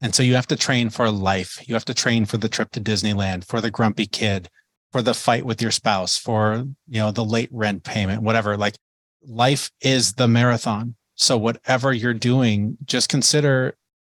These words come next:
how you want to show up for that. And if you are tired at the end of the day, if you are struggling with all these things,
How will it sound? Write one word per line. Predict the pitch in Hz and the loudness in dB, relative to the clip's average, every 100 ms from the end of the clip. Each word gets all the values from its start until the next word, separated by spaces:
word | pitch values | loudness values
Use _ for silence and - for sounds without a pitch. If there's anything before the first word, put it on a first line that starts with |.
| - | -12
how | - 143 139 | -2 2 4
you | 131 | 4
want | 123 127 | 4 4
to | 117 | 2
show | - 117 | 2 2
up | 147 - | 0 -2
for | 98 | -4
that. | 98 104 _ _ _ _ _ _ | -4 -6 _ _ _ _ _ _
And | - 117 | 0 4
if | 113 - | 2 0
you | 117 117 | 0 4
are | 123 127 | 4 4
tired | 120 127 113 104 | 2 0 0 0
at | 95 | -4
the | 120 | -2
end | 107 | -2
of | 92 | -2
the | 104 | -2
day, | 104 98 | -2 -2
if | 92 | -2
you | 110 | 0
are | 110 123 120 | 2 2 2
struggling | 107 - 120 113 107 | 0 0 0 0 -2
with | 101 | 0
all | 107 | -2
these | 104 98 | 0 -2
things, | 135 127 | 0 0